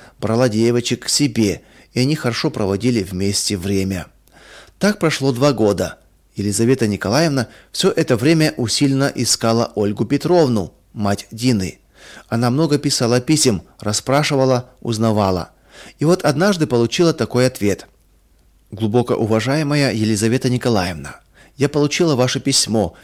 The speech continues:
и не могу найти себе места от радости, что наконец-то нашлась моя Диночка.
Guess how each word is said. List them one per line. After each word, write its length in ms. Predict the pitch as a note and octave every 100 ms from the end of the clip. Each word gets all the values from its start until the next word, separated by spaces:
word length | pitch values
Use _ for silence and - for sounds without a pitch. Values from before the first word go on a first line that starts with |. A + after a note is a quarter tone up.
| - _
и 180 | D3+ -
не 160 | D3 C#3+
могу 280 | C#3+ D3+
найти 300 | D3 A2+ -
себе 260 | C3+ A2+ A2+
места 440 | C3 D#3+ - -
от 180 | - A#2
радости, 600 | C3+ D3 A2 G#2 - E2 - - -
что 200 | - B2+
наконец-то 560 | A#2 B2 C#3+ D#3 - G#2+
нашлась 420 | G2+ - B2 -
моя 240 | G#2 A2
Диночка. 600 | G#2 G#2 F#2+ - - E2+